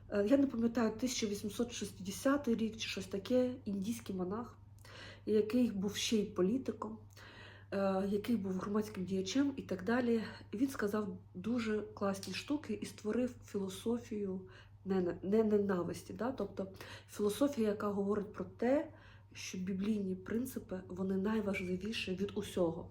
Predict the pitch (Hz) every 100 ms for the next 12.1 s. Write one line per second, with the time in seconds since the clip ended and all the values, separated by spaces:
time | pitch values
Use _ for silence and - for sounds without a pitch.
0 | - - 240 180 165 - - - - -
1 | - - - - - - 262 240 233 254
2 | 262 240 - 208 - 214 - 233 - 196
3 | 214 220 - 220 202 262 269 190 - -
4 | - - - - - - - - - -
5 | 180 202 190 196 233 226 208 185 - 180
6 | 180 - - 104 - - - - - -
7 | - 190 202 196 190 180 180 - 381 262
8 | 247 269 302 220 - - - 202 220 247
9 | - 233 277 240 180 - - - - 190
10 | - 247 226 208 220 269 294 - - 185
11 | - 170 196 233 190 175 170 - 156 -